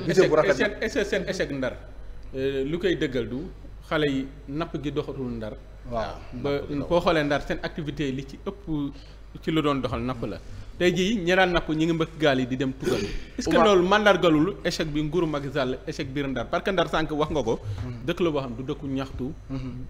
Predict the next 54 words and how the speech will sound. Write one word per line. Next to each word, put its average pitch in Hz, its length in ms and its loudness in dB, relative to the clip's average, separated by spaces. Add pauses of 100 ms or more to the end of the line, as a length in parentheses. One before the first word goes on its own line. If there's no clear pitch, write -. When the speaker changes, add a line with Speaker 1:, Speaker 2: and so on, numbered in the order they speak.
Speaker 2:
Dëkk 214 200 2
la 220 80 8
boo 202 100 10
xam 190 120 4
ne - 40 -4
sax 160 100 4
nguur 202 220 2
la 196 100 6
mës 196 180 0
a 185 60 0
jox 147 140 -2
bopp. 135 240 2 (160)
Speaker 1:
Mhm. 143 320 -2
Speaker 2:
Loolu 170 180 4
tax 190 140 6
législative 175 480 0
bi 147 80 -2
ñu 175 60 -2
ko 180 100 0
ñàkkee 151 300 -2
ma 143 140 -2
ne 139 40 -4
am 156 160 -6
na 160 80 0
luy 156 160 0
xeeñ 139 240 -2
Ndar 147 180 -4
quoi. 139 220 -4
Speaker 1:
Mhm. 151 220 -2 (200)
Speaker 2:
Am 151 120 0
na 160 80 4
lu 151 120 2
commencé 143 380 -2
di 139 140 -4
fëgg 143 260 -6
bopp 131 220 -2
yi 120 80 -4
pour 139 160 -8
nit 135 160 0
ñi 123 160 0
di 123 160 -4
yeewu. 117 240 -2 (240)
Speaker 1:
Mhm. 143 80 -6 (200)
Speaker 2:
Euh, 120 220 -6
mais 160 300 2
est-ce 196 100 0
que - 140 2
li 175 180 0
xew 175 260 2
nii 143 200 2
ak 147 80 -2
mbëkk 139 280 -6
gaal 120 240 -2
yi. 127 120 -6